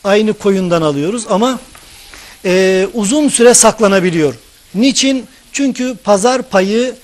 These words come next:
eğer kim uzun süre ürününü rafta tutabilirse pazar payı onundur. Böyle bir anlayış var. Ama bundan daha önemli tüketici ayağında, e,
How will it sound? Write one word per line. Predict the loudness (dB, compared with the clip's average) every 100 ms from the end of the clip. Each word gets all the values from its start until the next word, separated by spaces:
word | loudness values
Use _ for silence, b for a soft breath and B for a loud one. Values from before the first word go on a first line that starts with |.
| B B -2
eğer | 2 2 0 -4
kim | -4 -2 -2 -2
uzun | -6 -4 -4 -2
süre | -4 -2 2 2 0 -4 B B -6
ürününü | -2 0 0 0 2
rafta | 0 0 -2
tutabilirse | -2 0 -2 0 -2 -2 0 0 0
pazar | -2 2 0
payı | 0 0 2
onundur. | 4 2 -2 -10 -18 _ _ _ _ -6 2
Böyle | 4 4
bir | 2
anlayış | 0 -4 -8 -10
var. | -14 -20 B B B B
Ama | 0 0 -2 -6
bundan | -8 -4 -4 0
daha | 2 2
önemli | -2 -6 -6 -4 -6 -10 _ _ -20 -20 -16
tüketici | -6 -4 -4 -4 -2
ayağında, | 0 -2 -2 -2 -2 -4 -16 B B B B B B B _
e, | -2 0 -2